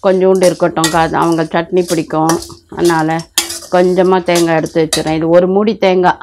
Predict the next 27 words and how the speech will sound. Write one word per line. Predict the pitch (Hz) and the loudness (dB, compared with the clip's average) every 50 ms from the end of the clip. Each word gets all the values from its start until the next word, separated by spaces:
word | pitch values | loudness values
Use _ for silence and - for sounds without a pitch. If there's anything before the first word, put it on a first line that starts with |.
| - - - | -12 -14 -10
இதுல | - 170 170 170 - | -6 -6 -6 -4 -4
கொஞ்சோண்டு | 175 175 175 170 185 190 208 208 | -4 -4 -2 -2 -2 -2 -2 0
எடுத்து | 202 185 165 160 - 175 | 0 -2 -2 -2 -2 -2
வச்சுட்டேன். | 160 - - - - - 170 180 - - - - - - - - - | -4 -4 -6 -10 -6 -2 -2 -2 -2 -2 -4 -6 -6 -10 -16 -12 -4
இதுக்கு | - 220 226 220 - 190 | -2 0 0 2 0 0
தேவையான | - 214 208 202 202 208 214 208 202 208 220 214 | 0 2 2 2 2 2 0 0 0 0 -2 -2
உப்பை | 190 185 - 208 208 - | -4 -2 -2 -4 -4 -2
போட்டுறேன். | 175 175 160 - - 151 160 160 160 160 - _ _ - - | -2 -4 -2 -4 -4 -6 -4 -6 -6 -8 -12 _ _ -12 -8
உப்பு | - 202 196 - 247 | -8 -6 -2 -2 0
வந்து, | 233 220 202 196 208 196 185 180 190 208 202 - - - - _ _ | 0 2 0 0 2 2 2 2 2 0 -2 -8 -18 -20 -20 _ _
இது | - 185 202 190 | -6 -4 -2 -2
ஒரு | 196 190 190 | 0 2 2
ஆறு | 185 190 190 202 196 190 | 4 4 4 2 2 0
பேருக்கு | - 208 208 220 - - 196 | -2 -2 -2 -2 -2 -4 -2
தொகையல் | 185 185 180 175 190 196 202 190 - | -2 -2 -2 0 0 0 0 0 0
சொல்லியிருக்கேன்னா, | 185 175 170 170 165 165 175 175 170 180 185 180 165 160 - - _ _ | 2 2 2 2 0 0 0 2 2 2 2 2 0 -2 -6 -14 _ _
இங்க | - 170 175 180 | -12 -10 -10 -10
பாருங்க, | 170 - 175 175 170 170 165 165 160 - _ _ _ _ _ _ _ _ _ _ _ _ _ _ | -8 -8 -8 -8 -6 -6 -6 -8 -10 -14 _ _ _ _ _ _ _ _ _ _ _ _ _ _
உப்பு | - 180 185 - 214 | -8 -6 0 2 4
எவ்வளோ | 196 185 185 196 202 | 4 4 4 4 2
போடுறேன்னா, | 196 - 175 175 175 175 170 175 185 196 185 175 180 196 190 - - - | 0 0 0 0 0 0 0 2 2 2 2 2 0 -2 -4 -6 -12 -6
ஒரு | - 185 196 190 185 | -2 0 0 0 0
பெரிய, | - 190 190 185 190 190 190 190 190 - _ - - - - - - - | 0 2 2 4 4 4 2 0 -2 -8 _ -20 -20 -20 -20 -20 -12 -8
ஆ, | 170 175 170 170 165 165 165 165 165 170 170 - - | -4 -2 0 0 0 0 2 2 0 0 -2 -6 -10
ஒரு | - - 208 208 196 | -4 -2 0 0 0
ஸ்பூன் | - - - 370 233 214 - - - 170 - _ - - - - | -2 -2 2 2 2 2 0 -4 -18 -20 -20 _ -14 -12 -10 -4
போதும். | - 196 190 170 151 | 0 2 2 2 2